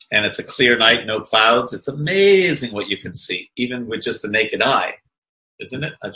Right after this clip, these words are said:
I've, probably all of us have had that experience sometime in our life. It's, it, and that's nothing <laughs> compared to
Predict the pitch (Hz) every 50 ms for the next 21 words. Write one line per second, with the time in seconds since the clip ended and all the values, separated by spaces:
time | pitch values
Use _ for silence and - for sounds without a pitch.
0 | - - _ - 107 107 107 - - - 113 - 120 113 104 107 113 117 110 101
1 | 110 110 - - - - 113 113 101 101 101 104 - - _ - _ _ _ _
2 | _ _ _ _ _ - 98 90 - - - - 117 113 113 113 113 - - -
3 | 107 101 95 - 110 107 107 107 107 104 101 98 98 104 110 120 120 - - -
4 | _ _ _ _ _ _ _ _ _ _ _ - - _ _ _ _ _ _ _
5 | _ _ _ _ _ _ _ _ - 110 104 - 107 104 107 104 - - - -
6 | - 98 95 - - 107 107 123 139 147 143 - 135 143 190 415 392 403 403 -
7 | 285 226 214 - 127 110 - - - 147 113 92 - - - 139 120 117 110 107
8 | -